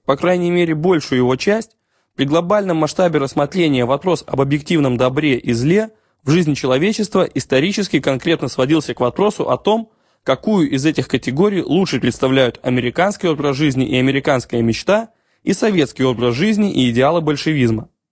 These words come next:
Многие, в том числе и представители хорошо начитанной интеллигенции, пребывают и после одиннадцатого сентября две тысячи первого года во мнении, что история дала на этот вопрос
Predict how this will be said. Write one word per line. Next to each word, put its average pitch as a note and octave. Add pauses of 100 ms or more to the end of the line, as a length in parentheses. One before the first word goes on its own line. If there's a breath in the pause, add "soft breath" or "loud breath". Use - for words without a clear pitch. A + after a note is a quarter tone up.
(760)
Многие, F3
в -
том G3+
числе F3+
и -
представители D#3+
хорошо D#3
начитанной D#3
интеллигенции, C#3+ (440)
пребывают G3
и F#3+
после F3+
одиннадцатого C3+
сентября C#3+
две D3
тысячи C#3+
первого B2+
года E3 (320)
во B2
мнении, E3+
что -
история F#3+
дала D3
на D#3
этот E3
вопрос D#3+